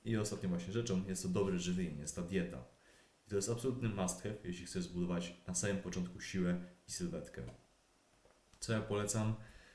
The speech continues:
Jest dużo osób, które mówią, wiesz, tam, y, jeden gram białka na, y, bo-, na ten, na funt wagi, no nie, czy coś takiego, czy tam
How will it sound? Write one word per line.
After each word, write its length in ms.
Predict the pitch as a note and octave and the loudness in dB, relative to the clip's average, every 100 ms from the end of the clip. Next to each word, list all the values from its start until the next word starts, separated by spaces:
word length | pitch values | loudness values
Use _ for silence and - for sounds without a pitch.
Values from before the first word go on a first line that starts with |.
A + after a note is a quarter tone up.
| - - | -12 -2
Jest 180 | G2 | 2
dużo 180 | G#2+ G#2+ | 4 6
osób, 220 | G#2+ A2 | 4 2
które 160 | - G2 | 0 0
mówią, 280 | F#2+ F#2 F2+ | 2 2 2
wiesz, 140 | F2 | 0
tam, 440 | F2 E2 E2 E2 E2 - | -2 -6 -8 -12 -12 -8
y, 60 | F2 E2+ D2+ - - | -6 -6 -8 -12 -4
jeden 320 | G2+ G#2 G2+ | 2 2 2
gram 260 | G2+ G2 G2 | 0 0 0
białka 640 | G2+ G2 F#2+ G2 F#2+ F#2+ F#2 - - - | 0 0 0 -2 0 -2 -4 -8 -20 -12
na, 800 | F2+ F#2 F2+ F2+ F2+ F2 F2 F2 - - | -2 0 2 4 4 4 2 0 -4 -6
y, 40 | F3+ E3+ E3+ E3+ F3 - - - | -4 -2 -2 -4 -6 -8 -14 -4
bo-, 400 | F#2 G#2+ G2+ F#2 | 0 4 4 2
na 140 | G2 | 0
ten, 220 | F#2+ F2 | -2 -2
na 300 | F2 F2 F2 | 0 0 -2
funt 540 | F2+ - A#2+ G2+ F#2+ - - - - | -2 2 2 2 -2 -8 -20 -14 -6
wagi, 380 | G2 F#2 F2+ E2+ | 0 0 0 -2
no 60 | |
nie, 100 | E2 | -2
czy 80 | F2 | -4
coś 140 | F2+ F2 | -4 -8
takiego, 300 | - F#2 F2 | -2 0 0
czy 80 | |
tam 140 | F2+ | -2